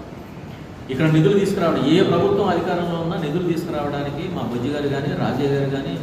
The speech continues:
డాక్టర్ మిడియం బాబురావు గారు కానీ, మా ప్రజాప్రతినిధులు అట్లా చేశారు.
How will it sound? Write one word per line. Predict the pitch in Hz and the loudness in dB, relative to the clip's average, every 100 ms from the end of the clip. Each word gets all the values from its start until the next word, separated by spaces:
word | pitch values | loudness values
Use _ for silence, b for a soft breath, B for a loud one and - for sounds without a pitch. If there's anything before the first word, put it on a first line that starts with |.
| 123 | -6
డాక్టర్ | 120 - 120 | -8 -6 -4
మిడియం | 123 139 | -2 0
బాబురావు | 135 135 139 135 | 0 0 -2 -2
గారు | 135 131 | -2 -2
కానీ, | 139 135 - - - 120 | -2 -4 -6 -10 -10 -8
మా | |
ప్రజాప్రతినిధులు | 117 135 139 143 - - | -6 -4 -4 -4 -6 -8
అట్లా | - 120 113 120 | -8 -8 -8 -6
చేశారు. | 117 - - | -8 -8 -12